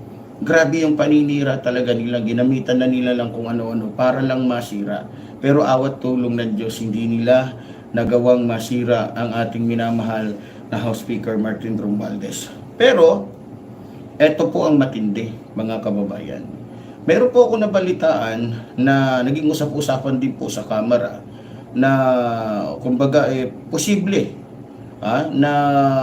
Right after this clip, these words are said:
ito pong si Congressman Sandro Marcos ang magiging, ah, o ma-, posibleng maging kapalit nito po ni House Speaker Martin Romualdez sa Kamara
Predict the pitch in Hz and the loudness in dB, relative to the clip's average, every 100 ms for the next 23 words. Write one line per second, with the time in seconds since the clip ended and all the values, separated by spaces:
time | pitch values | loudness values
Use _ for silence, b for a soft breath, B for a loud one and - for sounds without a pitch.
0 | 127 117 107 - B B B B 151 151 | 0 0 -4 -8 B B B B 0 2
1 | 185 214 214 190 - 170 170 156 151 143 | 0 4 4 4 0 -2 2 4 4 4
2 | 139 123 101 190 175 - - 151 143 - | 0 0 -2 0 0 -2 0 2 2 2
3 | 151 151 135 139 139 143 143 110 113 - | 2 2 2 4 4 2 -2 -6 -8 -10
4 | - 135 139 135 127 135 151 156 156 147 | -4 0 2 2 0 0 0 0 2 2
5 | 127 131 123 117 113 110 - B B B | 2 2 2 0 -4 -8 -12 B B B
6 | - 123 127 123 120 113 110 117 98 - | -2 2 4 4 4 0 0 -2 -4 -6
7 | 156 175 170 170 156 156 170 - 123 139 | -4 -2 0 2 2 2 -2 -6 0 2
8 | 151 - - B B B 135 135 151 143 | 2 0 -4 B B B 0 2 2 2
9 | 156 147 135 139 139 139 135 131 127 127 | 4 4 4 0 0 -2 -2 0 0 0
10 | 139 120 123 123 120 101 104 117 - 107 | 0 2 2 0 0 -2 -4 -4 -2 0
11 | 101 104 104 | 0 -2 -4